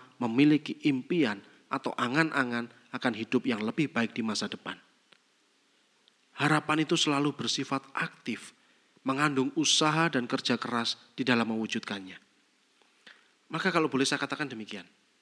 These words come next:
jika orang hanya memiliki impian dan angan-angan,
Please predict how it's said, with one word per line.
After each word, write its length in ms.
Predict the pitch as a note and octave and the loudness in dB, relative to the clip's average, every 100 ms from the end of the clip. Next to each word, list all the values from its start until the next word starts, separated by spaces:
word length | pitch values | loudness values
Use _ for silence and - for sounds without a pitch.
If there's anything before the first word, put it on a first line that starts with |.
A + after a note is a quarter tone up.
| _ _ _ _ _ _ _ _ _ _ - | _ _ _ _ _ _ _ _ _ _ 0
jika 280 | C#3+ E3 | 4 6
orang 360 | C3+ F3+ G#3+ G#3 | 6 8 8 8
hanya 240 | F3+ F3 D#3+ | 8 8 6
memiliki 480 | D#3+ D#3 D3+ - E3+ | 4 4 2 0 0
impian 480 | D#3 D3+ F#3+ D#3+ C3 | 0 0 2 4 2
dan 240 | B2 C3 - | 0 -2 -2
angan-angan, 680 | E3 E3+ D3+ - A2 G2+ | 0 0 0 -2 -4 -8